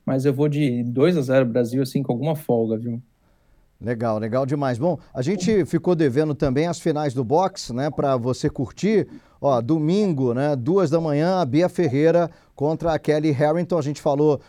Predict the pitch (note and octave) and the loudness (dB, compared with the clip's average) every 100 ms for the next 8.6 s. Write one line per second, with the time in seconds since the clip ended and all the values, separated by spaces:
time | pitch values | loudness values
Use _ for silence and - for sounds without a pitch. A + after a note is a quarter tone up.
0 | _ C3+ C#3+ C#3+ C3+ C3 - C3+ C#3 B2+ | _ 0 2 4 2 0 0 -2 -2 -4
1 | B2+ B2+ B2 - C3+ B2 B2+ A2 B2 D3 | -2 -2 -2 -2 -2 -2 -4 -6 -4 -4
2 | - C#3+ E3 F3 E3+ E3 E3 - D#3+ D#3 | -4 -4 -4 -2 -2 -2 -2 -4 -2 -4
3 | E3+ E3 E3+ D3 D#3+ D#3 - _ B2+ B2+ | -4 -2 -2 -2 -2 -4 -8 _ -4 0
4 | D#3 D3 D3+ B2+ C#3 C#3+ - - C#3 - | -2 0 -2 0 -2 -4 -6 -8 -8 -6
5 | D3 D3 C#3+ D3+ B2+ C3+ C#3+ C3+ D3 C#3 | -4 -4 -2 -2 0 -2 -2 0 0 0
6 | C#3+ A#2+ - - A2+ G3 A#3 A#3+ G#3+ A3 | 0 0 -4 -12 4 4 6 4 4 2
7 | G#3 G#3 A3 G#3 - G3+ A3 F3 F#3 A3 | 0 0 0 0 2 2 2 0 0 0
8 | F3+ F3 E3 G3+ G#3+ | 0 0 0 0 0